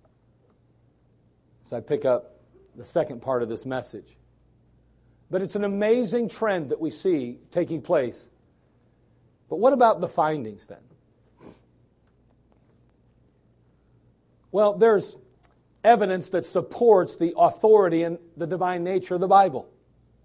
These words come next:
I mean, we say the Bible. Well,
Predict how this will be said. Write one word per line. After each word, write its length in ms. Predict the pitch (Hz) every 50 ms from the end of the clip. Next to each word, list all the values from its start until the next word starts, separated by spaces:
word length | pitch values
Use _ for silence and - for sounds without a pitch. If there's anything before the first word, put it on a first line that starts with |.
| _ _ _ _ -
I 80 | - 233
mean, 220 | 233 233 233 214 - - - _ _ _ _ -
we 120 | 214 233
say 220 | 226 - 262 254 254
the 140 | 202 226
Bible. 440 | 165 170 196 214 226 220 156 151 143
Well, 380 | 143 170 208 220 220 202 -